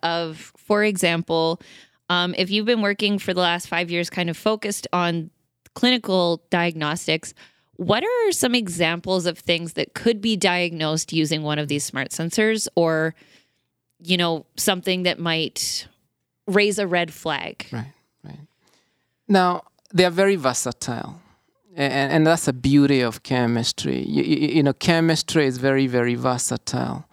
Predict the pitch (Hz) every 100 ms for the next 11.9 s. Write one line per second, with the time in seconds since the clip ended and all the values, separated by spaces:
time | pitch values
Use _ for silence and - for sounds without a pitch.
0 | - - _ _ _ _ _ - 175 196
1 | 190 139 123 147 156 151 - 147 - 151
2 | 160 185 196 190 190 180 - - - 156
3 | 147 151 156 156 - 135 - 131 131 -
4 | 135 - 127 135 127 120 - 113 101 -
5 | _ 160 131 139 139 143 139 - 127 123
6 | 120 113 - - 127 123 113 - - -
7 | - _ _ _ _ _ _ _ - 165
8 | 175 180 165 170 175 208 - 147 143 156
9 | - 175 180 175 151 139 117 120 143 -
10 | 147 160 143 139 131 - - 143 147 156
11 | 160 160 - - 135 127 123 120 -